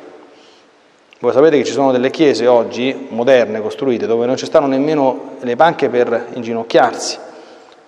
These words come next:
Il gesto dello stare in ginocchio, su cui ha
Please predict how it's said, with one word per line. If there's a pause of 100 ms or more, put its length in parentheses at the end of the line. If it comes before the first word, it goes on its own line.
(280)
Il
gesto
dello
stare
in
ginocchio,
su
cui
ha